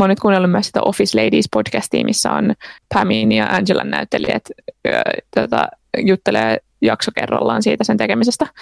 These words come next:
Se on ollut tosi mielenkiintoinen, niillä on hyviä, hauskoja muistoja ja sellaisia trivia-juttuja, mut siinä on se, että ne puhu siitä, että kun ne rupesi tekemään sitä, niin sai,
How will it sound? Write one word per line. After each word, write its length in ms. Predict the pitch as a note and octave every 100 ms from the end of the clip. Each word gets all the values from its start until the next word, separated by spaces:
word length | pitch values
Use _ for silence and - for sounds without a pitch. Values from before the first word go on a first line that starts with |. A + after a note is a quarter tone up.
| -
Se 120 | -
on 40 | F#3
ollut 160 | F#3
tosi 160 | - G3
mielenkiintoinen, 540 | F#3 F#3 F3+ F3+ F3+ F3+
niillä 120 | G3
on 80 | G3+
hyviä, 320 | F3+ G#2+ G#3
hauskoja 420 | G#3 - - A2
muistoja 500 | F#3+ F#3 - G3+ A3 - - _ _ -
ja 80 | - -
sellaisia 400 | - G3+ G3+ A3 -
trivia-juttuja, 680 | G#3+ F#3+ F#3 G#3 G3+ - F#3
mut 140 | F3+
siinä 200 | - F#3+
on 80 | F#3+
se, 180 | G3 A2
että 140 | - -
ne 100 | F#3
puhu 220 | F#3+ G3+
siitä, 320 | G3 - A2+
että 240 | D#3 - A2+
kun 160 | G#3
ne 60 | G#3
rupesi 280 | F#3 G3+ -
tekemään 280 | G#3+ G#3
sitä, 160 | G3+ -
niin 120 | A3+
sai, 200 | G3+ A2